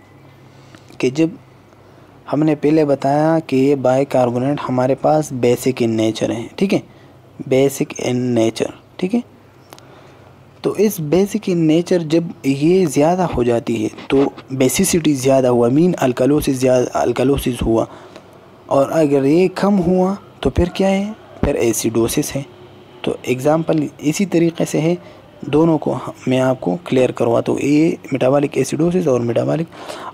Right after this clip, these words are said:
alkalosis। देखिए, ये हमारे पास क्या है कि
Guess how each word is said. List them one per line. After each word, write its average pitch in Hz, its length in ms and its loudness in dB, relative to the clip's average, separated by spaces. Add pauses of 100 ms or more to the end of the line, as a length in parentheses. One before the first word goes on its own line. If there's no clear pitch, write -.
alkalosis। 117 480 0 (1200)
देखिए, 120 380 0 (760)
ये 175 100 2
हमारे 175 300 0
पास 175 220 -2
क्या 185 160 0
है 175 220 -2
कि 175 240 -6